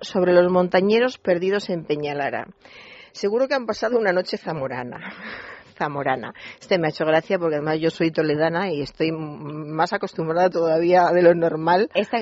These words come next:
Speaker 2: gazapo de
Speaker 1: oír.
Speaker 2: dónde es?
Speaker 1: Eh,
Speaker 2: ¿Sabemos
Speaker 1: este
Speaker 2: si
Speaker 1: es
Speaker 2: es
Speaker 1: de un
Speaker 2: emisora?
Speaker 1: colaborador, eh, a la emisora no la decimos nunca.
Speaker 2: Pero es radio, este
Speaker 1: Radio,
Speaker 2: es
Speaker 1: radio.
Speaker 2: es radio.
Speaker 1: Colaborador de una emisora de radio.
Speaker 2: Ujú.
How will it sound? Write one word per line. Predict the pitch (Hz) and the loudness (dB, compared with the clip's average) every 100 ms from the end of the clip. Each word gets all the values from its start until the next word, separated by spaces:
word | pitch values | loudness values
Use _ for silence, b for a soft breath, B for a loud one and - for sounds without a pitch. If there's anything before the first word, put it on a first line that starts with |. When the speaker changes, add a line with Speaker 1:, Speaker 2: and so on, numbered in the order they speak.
| 208 | 0
Speaker 2:
gazapo | 220 147 | 4 4
de | 160 | 6
Speaker 1:
oír. | 180 | 8
Speaker 2:
dónde | 202 202 208 285 | 6 4 0 -2
es? | - B B B B B B - | -12 B B B B B B -8
Speaker 1:
Eh, | - 190 180 175 170 170 - | 2 4 6 8 8 8 4
Speaker 2:
¿Sabemos | 196 208 208 | 2 2 4
Speaker 1:
este | 247 | 2
Speaker 2:
si | |
Speaker 1:
es | 214 | 4
Speaker 2:
es | 220 | 6
Speaker 1:
de | |
un | 220 | 4
Speaker 2:
emisora? | 226 226 214 | 4 6 6
Speaker 1:
colaborador, | 214 214 208 - | 8 6 4 2
eh, | - - - | -4 -4 -2
a | 175 | 0
la | 156 | 2
emisora | 147 135 139 | -2 -4 -4
no | 143 | -2
la | 156 | -2
decimos | 143 156 143 135 | -4 -6 -10 -8
nunca. | 147 143 131 147 _ | -8 -8 -10 -12 _
Speaker 2:
Pero | 185 185 | 4 6
es | 185 | 6
radio, | 190 190 226 233 | 6 4 2 0
este | 233 - 208 | -2 0 6
Speaker 1:
Radio, | 165 160 143 | 8 8 4
Speaker 2:
es | - | 2
Speaker 1:
radio. | 165 156 139 | 2 2 0
Speaker 2:
es | |
radio. | 120 104 92 85 - - b b - | -4 -6 -8 -16 -20 -20 b b -4
Speaker 1:
Colaborador | 160 156 151 170 | 2 4 4 4
de | 185 | 2
una | 175 | 0
emisora | 170 - 160 151 | -2 -4 -2 0
de | 139 | 0
radio. | 127 123 131 - | -2 -6 -10 -10
Speaker 2:
Ujú. | 185 175 | -10 -10